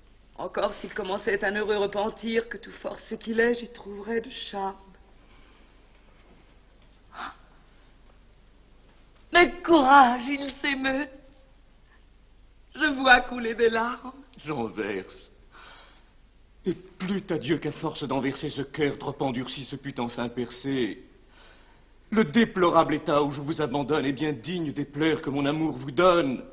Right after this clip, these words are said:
Speaker 2: Et si l'on peut au ciel sentir quelque douleur, j'y pleurerai pour vous l'excès de vos malheurs. Mais si dans ce séjour de gloire et de lumière,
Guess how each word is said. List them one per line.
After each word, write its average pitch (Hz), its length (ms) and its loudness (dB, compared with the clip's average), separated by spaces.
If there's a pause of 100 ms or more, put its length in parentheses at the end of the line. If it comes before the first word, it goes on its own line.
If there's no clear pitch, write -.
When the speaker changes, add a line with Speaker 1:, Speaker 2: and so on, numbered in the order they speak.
(760)
Speaker 2:
Et 196 60 -2
si 208 160 2
l'on 190 140 4
peut 190 160 0
au 175 60 2
ciel 165 240 -2
sentir 185 440 -4
quelque 165 260 -4
douleur, 160 440 2 (420)
j'y 180 220 -6
pleurerai 156 720 2
pour 135 240 -8
vous 120 180 -6
l'excès 117 340 -6
de 104 80 -4
vos 104 140 -4
malheurs. 101 540 -4 (1500)
Mais 143 380 -6 (960)
si 165 180 -10
dans 139 100 -6
ce 139 120 -12
séjour 147 340 -8
de 120 80 0
gloire 123 400 0
et 127 60 -4
de 135 80 -4
lumière, 131 560 -2